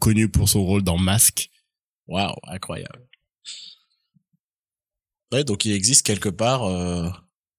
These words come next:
Speaker 2: une version du film avec Eric, Eric Stoltz, quoi. Pas tout le film, puisque, mais au moins sept semaines de tournage, c'est énorme.
Speaker 1: Ouais, ouais, ouais, ouais. D'ailleurs, on verra dans une scène, euh, plus tard dans le café, euh,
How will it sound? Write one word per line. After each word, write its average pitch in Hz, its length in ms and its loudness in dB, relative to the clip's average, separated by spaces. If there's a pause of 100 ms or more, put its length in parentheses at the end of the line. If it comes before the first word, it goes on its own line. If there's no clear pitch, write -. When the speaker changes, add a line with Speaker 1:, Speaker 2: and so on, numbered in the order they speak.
(280)
Speaker 2:
une 92 300 -6
version 104 320 2
du 98 120 -2
film 123 320 0
avec 95 200 0
Eric, 90 180 -2 (300)
Eric 92 220 -8
Stoltz, - 440 -10
quoi. - 120 -20 (480)
Pas - 140 2
tout 156 240 2
le 156 80 0
film, 190 320 2
puisque, 107 220 -2
mais 95 240 2
au 98 120 2
moins 120 260 2
sept 117 240 4
semaines 113 220 0
de 110 100 2
tournage, 180 400 2
c'est - 140 4
énorme. 113 380 0 (120)
Speaker 1:
Ouais, 104 60 2
ouais, 95 340 4
ouais, 85 140 -4
ouais. 87 100 -4 (300)
D'ailleurs, 120 240 4
on 131 100 4
verra 110 280 4
dans 104 240 2
une 98 160 2
scène, 120 320 4
euh, 95 340 2 (140)
plus 107 160 0
tard 110 240 2
dans 95 100 0
le 90 60 0
café, 107 380 0
euh, 82 280 -2